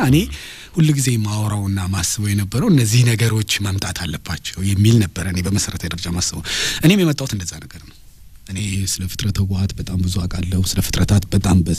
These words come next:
በድፍረት በጣም ብዙ መናገር እችላለሁ። ስለ ምላውደትም ስለ ሌሎችም ብዙ ማወራቸው ነገሮች አሉ። እነዛን ነገሮች ከየት አመጣሃቸው፣ ከምን ምንጭ ጠቀስካቸው ቢባል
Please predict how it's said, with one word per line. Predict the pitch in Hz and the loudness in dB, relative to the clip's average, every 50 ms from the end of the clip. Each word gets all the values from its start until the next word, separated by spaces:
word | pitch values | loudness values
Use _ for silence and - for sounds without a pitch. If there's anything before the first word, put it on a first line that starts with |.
| - | -2
በድፍረት | - 101 90 - - - 110 107 - - - - - - | -2 0 0 2 2 4 2 2 2 -2 -8 -12 -14 -10
በጣም | - 90 87 - 110 104 | -8 -8 0 4 4 4
ብዙ | 98 95 92 95 | 4 4 4 2
መናገር | 92 85 87 92 87 90 - - 87 - | 4 4 4 4 4 2 0 0 -2 -2
እችላለሁ። | - - - 95 92 92 - 92 92 - - - - - - - - | -2 -2 0 2 2 2 2 0 -2 0 0 -2 -2 -2 -4 -6 -6
ስለ | - - - 101 | -2 2 6 6
ምላውደትም | 101 98 98 98 90 90 90 98 90 - - 98 | 8 8 6 6 4 2 2 2 2 2 2 2
ስለ | 95 - 135 | 4 4 6
ሌሎችም | 123 110 98 87 - - 202 | 6 6 4 4 4 6 6
ብዙ | 208 175 165 147 | 6 6 6 6
ማወራቸው | 127 107 98 90 92 87 90 - - - 92 | 4 4 4 2 0 0 0 0 0 0 0
ነገሮች | 90 80 - 101 151 147 - - | 0 2 4 4 4 4 4 2
አሉ። | - - 71 73 | 0 -2 -2 0
እነዛን | 71 104 117 135 123 - 139 131 127 | 4 6 6 6 6 4 4 4 4
ነገሮች | 127 123 117 131 190 277 - | 4 2 2 0 0 0 2
ከየት | - 135 127 - | 2 2 2 2
አመጣሃቸው፣ | 104 98 98 98 - - 90 98 - - 196 294 | 2 0 -2 -2 -2 -2 -2 -2 -2 -2 -4 -4
ከምን | - - 110 110 107 104 | -2 2 4 4 6 6
ምንጭ | 101 101 101 - - | 6 4 4 2 -2
ጠቀስካቸው | - - - - - - - 90 85 - - 87 | -4 -6 -6 -6 -6 -4 -4 -4 -2 -2 -2 -4
ቢባል | 85 85 - - | -4 -4 -6 -8